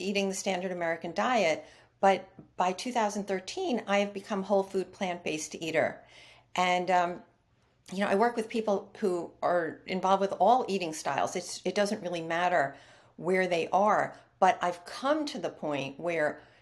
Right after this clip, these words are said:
you know, it was, it was a process to learn how to enjoy food while taking care of my body, while taking care of my mind,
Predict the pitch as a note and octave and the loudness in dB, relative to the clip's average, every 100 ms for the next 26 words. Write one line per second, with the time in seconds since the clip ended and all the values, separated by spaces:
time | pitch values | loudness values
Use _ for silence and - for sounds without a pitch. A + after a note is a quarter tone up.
0 | - A3+ G#3+ F3 G3 F#3 G3+ G3 G#3+ G3 | -4 2 4 4 2 2 -2 -2 -2 0
1 | G#3 G#3+ G#3+ - G#3+ F#4+ - A2+ F#2 - | 0 -2 -6 -4 -2 -2 0 0 -2 -6
2 | - F#3 F#3 G3 A3+ A#3 A#3 G3 F#3 F3+ | -8 -6 0 2 2 -2 -2 0 0 -2
3 | E3+ F#3+ G3+ G#3+ - G3+ F#3+ E3 E3 F3 | -4 -2 0 -2 -2 2 2 0 -4 0
4 | G3+ A3 A3 F#3+ F3+ F#3+ F3 F3 E3+ E3 | 0 0 -4 -6 -4 2 2 2 -2 0
5 | D#3 E3 D#3+ E3 - - - - E3+ G3 | 0 0 -2 -6 -12 -20 -16 0 4 4
6 | G3+ G3 F#3+ - F#3+ F3 F3 E3 D#3 D#3+ | 2 -6 -8 -6 -2 -2 -2 -6 -4 -2
7 | E3 E3 D3 C#3 | 0 0 0 -2